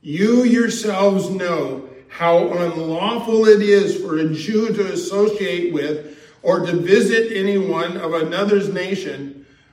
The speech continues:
but God has shown me that I am not to call any person common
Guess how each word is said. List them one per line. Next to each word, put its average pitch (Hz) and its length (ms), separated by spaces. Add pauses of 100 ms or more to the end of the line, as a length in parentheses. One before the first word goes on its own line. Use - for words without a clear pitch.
(160)
but 139 220
God 190 380
has 190 140
shown 196 360
me - 180
that 156 220
I 175 180
am 196 140
not 196 240
to 185 120
call 151 640
any 208 340
person 160 680
common 175 800